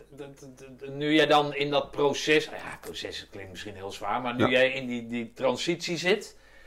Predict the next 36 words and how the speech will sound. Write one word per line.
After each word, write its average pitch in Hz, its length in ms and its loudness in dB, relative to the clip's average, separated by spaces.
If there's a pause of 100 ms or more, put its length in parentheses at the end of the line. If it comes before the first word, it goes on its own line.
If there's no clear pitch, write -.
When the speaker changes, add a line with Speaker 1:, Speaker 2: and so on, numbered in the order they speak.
(260)
Speaker 1:
eh, 131 140 -6 (120)
dan, 147 260 -4
dan 156 220 4
zit 175 220 -2
jij 156 140 4
s'avonds 160 360 4
op 147 100 -6
een 143 60 -12
stoel 170 300 -2
en 156 80 -6
denkt 156 220 -4
van, 160 160 -8
"Heb 156 140 -4
ik 156 160 -8
wat, 151 340 -10
wat 143 160 -8
heb 151 120 -8
ik 147 100 -6
nou 147 140 -6
goed 170 220 -10
gedaan, 160 280 -6
wat 156 100 -2
heb 151 100 -2
ik - 60 -18
verkeerd 190 380 -8
gedaan?" 196 300 -4
Of, 156 220 -12
of 147 120 -4 (100)
Speaker 2:
Ja, 156 320 12
nou, 127 360 8
de, 104 320 6
sterker 139 360 4
nog, 110 200 6
ik 110 140 2
zie, 123 260 4 (380)
nu 160 640 10